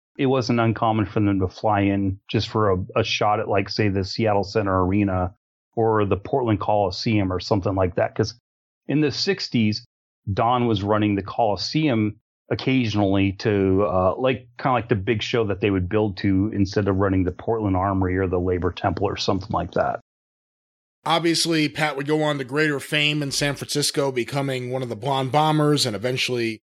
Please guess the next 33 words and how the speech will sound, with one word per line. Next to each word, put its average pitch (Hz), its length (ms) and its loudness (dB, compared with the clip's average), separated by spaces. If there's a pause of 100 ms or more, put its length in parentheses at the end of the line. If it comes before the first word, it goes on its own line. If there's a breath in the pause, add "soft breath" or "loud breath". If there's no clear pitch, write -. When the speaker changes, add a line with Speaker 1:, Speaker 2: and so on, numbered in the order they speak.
(200)
Speaker 2:
a 101 60 -10
pretty 143 260 0
lengthy 131 420 0
and 110 100 -2
legendary 117 500 0
run 139 340 2
there. 92 380 -4 (420)
But 151 320 0 (160)
when 151 180 0
you 156 80 2
look 196 240 0
at 180 60 0
his 165 120 0
period 175 300 0
of 143 80 -4
time 156 440 0
working 147 280 -2
for 143 140 -6
Don 139 260 -2
Owen, 123 500 -4
his 113 120 -8
period 143 280 0
of 120 60 -2
time 131 300 -4
working 131 420 0
in 104 240 -6 (260)
Portland 151 520 4
and 113 160 -2
Seattle 135 540 2
and 110 120 -4
the 104 60 0
surrounding 131 500 2
towns, 127 540 -2